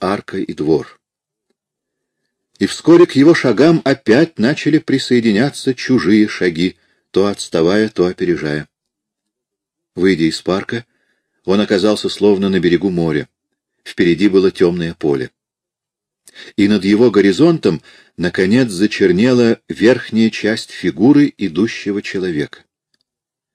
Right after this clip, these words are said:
Шагая все время на равном расстоянии,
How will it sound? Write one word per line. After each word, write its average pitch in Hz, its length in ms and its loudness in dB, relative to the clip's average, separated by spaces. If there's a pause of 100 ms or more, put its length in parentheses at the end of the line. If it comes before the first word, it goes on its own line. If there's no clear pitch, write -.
(120)
Шагая 117 520 0
все 113 260 0
время 92 320 0
на 85 140 -2
равном 87 320 -4
расстоянии, 107 760 -4